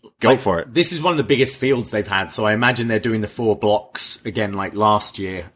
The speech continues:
Speaker 2: Um, but yeah, I, I kinda like this lineup. You've got some of the usuals, but then they've got a load of kind of the,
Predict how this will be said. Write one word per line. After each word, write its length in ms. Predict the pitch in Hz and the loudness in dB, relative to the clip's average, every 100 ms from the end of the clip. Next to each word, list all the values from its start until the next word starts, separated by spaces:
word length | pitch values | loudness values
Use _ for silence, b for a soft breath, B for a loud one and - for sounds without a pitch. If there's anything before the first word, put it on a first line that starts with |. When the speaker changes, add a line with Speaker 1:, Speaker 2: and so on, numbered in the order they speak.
| - | 0
Speaker 2:
Um, 480 | 107 104 104 104 - | 4 4 2 -4 -4
but 160 | 156 | -2
yeah, 240 | 170 254 123 | 2 2 4
I, 240 | 151 175 - | 2 0 0
I 160 | 170 | -2
kinda 380 | 165 - 165 180 | -2 -2 0 2
like 260 | 165 165 165 | 2 2 2
this 160 | 156 - | -4 -2
lineup. 460 | 143 156 101 - | 0 0 -2 -4
You've 100 | 120 | -4
got 300 | 135 123 - | -2 -2 -4
some 160 | - 156 | -6 -4
of 60 | 147 | -2
the 80 | 127 | -2
usuals, 520 | 117 110 120 131 131 | 0 0 -2 -4 -6
but 160 | 127 110 | -6 -2
then 180 | 127 127 | -2 0
they've 360 | 120 120 - _ _ _ _ | 0 0 -4 _ _ _ _
got 220 | 143 139 | 2 4
a 60 | |
load 280 | 139 139 143 | 4 6 4
of 160 | 139 - | 2 2
kind 220 | 135 135 | 2 2
of 140 | 131 123 | 2 -2
the, 340 | 131 131 127 | -2 -2 -4